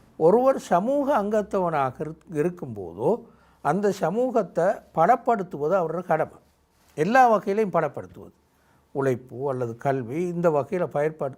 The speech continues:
பலப்படுத்துவது அவரோட கடமை. எனவே அந்த வகையில, அ, மூன்றாவது இந்த காரணத்தாலேயும் அவருக்கு உழைப்பு கடமையாக மாறும். இதைத்தான்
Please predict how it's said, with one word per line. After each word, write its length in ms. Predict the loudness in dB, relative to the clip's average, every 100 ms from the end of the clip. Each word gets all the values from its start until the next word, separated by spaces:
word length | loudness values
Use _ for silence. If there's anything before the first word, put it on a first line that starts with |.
| -6
பலப்படுத்துவது 760 | -6 -4 -8 -10 -10 -4 -4 -4 -20 _ -2
அவரோட 340 | 2 2 -2
கடமை. 320 | -2 -2 -2 -8 _ _ _ _ _ -2
எனவே 600 | 2 2 0 -4 -8 -6
அந்த 280 | -2 2 4
வகையில, 680 | 2 0 -8 -6 -2 -2 -2 _ _ _ _ _ _ _ _ _ _ _ _ _ _ _ _ _
அ, 240 | -12 -10 -4
மூன்றாவது 580 | 4 6 8 8 6 2
இந்த 160 | 0 0
காரணத்தாலேயும் 840 | 2 2 0 -8 -8 -6 -4 -2
அவருக்கு 340 | -4 -4 -6
உழைப்பு 460 | 0 0 0 -4 -8
கடமையாக 720 | 0 2 2 0 -6 -8 -10
மாறும். 260 | -10 -12 _ _ _ _ _ -20 -20 -20 -6
இதைத்தான் 420 | -2 2 2 0